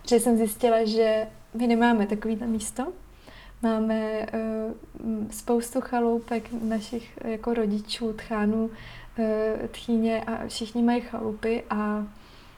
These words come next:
my vlastně pak, když někam přijedem, tak jsme <laughs> jako všude na návštěvě, jo. Jsme tam moc rádi a jsme moc rádi, že máme tu možnost a že můžeme někam odjet. A ještě navíc my jsme takový spontánní, my jsme schopni si říct ve středu, že v pátek prostě odjedeme někam jako na prodloužený <laughs> víkend.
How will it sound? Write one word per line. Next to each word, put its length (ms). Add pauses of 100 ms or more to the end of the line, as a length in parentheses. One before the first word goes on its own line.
(300)
my 100
vlastně 280
pak, 140
když 160
někam 340
přijedem, 440
tak 160
jsme 280
<laughs> 40
jako 220
všude 320
na 140
návštěvě, 640
jo. 140
Jsme 200
tam 140
moc 200
rádi 340
a 80
jsme 200
moc 260
rádi, 320
že 100
máme 280
tu 220
možnost 580 (580)
a 100
že 120
můžeme 280
někam 380
odjet. 380 (1200)
A 40
ještě 220
navíc 240
my 80
jsme 200
takový 180
spontánní, 560
my 80
jsme 140
schopni 400
si 160
říct 180
ve 100
středu, 340
že 100
v 100
pátek 300
prostě 340
odjedeme 500
někam 320
jako 200
na 100
prodloužený 680
<laughs> 120
víkend. 600